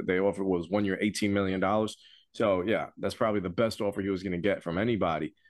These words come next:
But to see the Ravens actually invest in a receiver that we know, that we have seen play explosive football just as recently as two years ago, and he's capable of so much more.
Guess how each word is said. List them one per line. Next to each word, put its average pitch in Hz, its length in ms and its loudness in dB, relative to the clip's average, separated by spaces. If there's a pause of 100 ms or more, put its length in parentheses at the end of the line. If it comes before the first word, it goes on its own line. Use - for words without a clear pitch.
(640)
But 104 180 0
to 104 100 0
see 143 480 4 (400)
the 101 140 0
Ravens 110 440 2
actually 117 400 0
invest 104 360 0
in 98 80 -2
a 92 40 -2
receiver 92 440 -2
that 85 180 0
we 113 240 4
know, 107 380 0
that 85 160 -4
we 120 140 2
have 123 160 -2
seen 143 640 -2 (280)
play 117 180 0
explosive 110 560 -2
football 107 340 -2
just 95 220 -4
as 92 100 -2
recently 104 400 0
as 95 140 -4
two 113 140 0
years 104 260 0
ago, 98 260 0
and 92 80 -4
he's 110 260 -4
capable 107 380 2
of 87 80 0
so 104 180 0
much 95 220 -2
more. 92 300 0